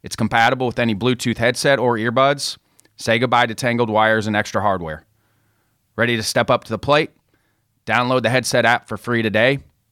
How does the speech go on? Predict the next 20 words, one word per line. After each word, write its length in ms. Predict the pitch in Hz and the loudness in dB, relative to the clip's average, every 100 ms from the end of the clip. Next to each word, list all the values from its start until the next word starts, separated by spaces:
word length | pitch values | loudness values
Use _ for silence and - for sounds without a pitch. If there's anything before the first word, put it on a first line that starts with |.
| _ _ _ | _ _ _
Getting 200 | 113 117 | -2 -2
started 460 | - 123 120 120 113 | 0 2 2 0 0
is 160 | 117 | 0
as 160 | 107 101 | 0 0
easy 280 | 120 113 117 | 0 2 0
as 100 | 107 | 0
a 80 | 104 | 0
home 200 | 120 117 | 0 2
run 200 | 117 113 | 0 0
trot. 360 | 110 92 - _ _ _ _ _ - | 0 0 -2 _ _ _ _ _ -8
Create 280 | 117 123 127 | 0 0 0
your 100 | 117 | -2
account, 380 | 143 143 151 - _ _ - | 2 2 2 -4 _ _ -12
invite 300 | 104 123 127 | -4 0 0
your 100 | 120 | -2
team, 380 | - 143 143 147 _ _ - | -2 0 0 -2 _ _ -14
and 120 | - | -6
start 240 | - 120 | -2 -2
calling 240 | - 113 117 | 0 -2 0
pitches. 460 | 117 95 85 - | -4 -6 -10 -12